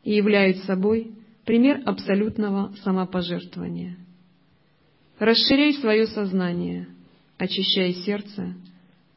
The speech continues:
обрети истинный дух карма-йоги. Каждое мгновение живи ради реализации идеала.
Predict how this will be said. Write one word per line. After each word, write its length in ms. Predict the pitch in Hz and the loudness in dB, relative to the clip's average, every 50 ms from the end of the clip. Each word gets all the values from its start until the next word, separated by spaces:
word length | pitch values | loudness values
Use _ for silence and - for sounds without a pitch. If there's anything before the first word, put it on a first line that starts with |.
| _ | _
обрети 440 | - 226 214 247 262 262 262 262 269 | -2 0 2 4 2 2 2 2 0
истинный 600 | 254 - 233 220 202 - - - 196 190 180 180 | 0 2 0 0 0 -2 -2 0 0 2 2 0
дух 280 | 180 180 202 208 196 - | 0 0 -2 -2 -2 -2
карма-йоги. 840 | - 190 180 180 180 180 175 180 175 180 170 165 165 170 175 175 175 - _ _ _ _ _ _ _ _ _ _ _ _ _ _ _ _ _ _ _ _ _ | -2 -2 0 0 0 0 0 -2 -2 -4 -4 -6 -6 -8 -8 -10 -12 -16 _ _ _ _ _ _ _ _ _ _ _ _ _ _ _ _ _ _ _ _ _
Каждое 420 | - 214 208 208 208 190 196 196 196 | 0 2 2 2 2 2 4 4 4
мгновение 760 | 190 185 190 190 190 190 202 208 208 196 180 175 180 180 180 - - - - - _ _ _ | 4 4 2 2 4 4 4 4 2 2 0 -2 -2 -6 -8 -12 -14 -20 -20 -20 _ _ _
живи 340 | - 196 202 226 233 254 294 | -2 0 2 4 6 6 6
ради 260 | 277 254 254 240 233 | 6 4 4 4 6
реализации 800 | 226 208 208 196 202 196 196 190 202 208 214 202 - - 202 196 | 6 6 6 6 6 4 2 2 0 0 -2 -2 -2 -2 0 2
идеала. 540 | 185 180 185 180 175 170 170 170 170 175 | 2 2 2 0 0 -2 -2 -4 -4 -6